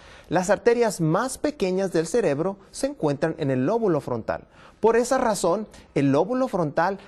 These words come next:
se puede dañar muy fácilmente. En la siguiente gráfica podemos observar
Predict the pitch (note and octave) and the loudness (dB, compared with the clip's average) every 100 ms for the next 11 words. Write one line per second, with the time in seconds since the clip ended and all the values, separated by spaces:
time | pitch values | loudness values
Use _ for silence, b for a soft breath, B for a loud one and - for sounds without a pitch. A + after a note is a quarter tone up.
0 | - D#3+ D3+ E3+ F#3 F3 D#3 E3+ E3 D#3 | -4 -2 0 0 2 2 0 0 0 2
1 | F#3 E3 D3+ D#3+ B2+ G#2 - G2 D#3 D#3 | 0 0 0 0 -2 -4 -8 -8 -4 -2
2 | E3 F#3 G#3+ A3 C#3+ C3+ G3 A#3 A3+ D3+ | 0 -2 0 0 2 0 -4 -6 -2 0
3 | D#3 G3 F#3+ - C#3+ B2+ D3+ | 0 -2 -4 -2 0 2 2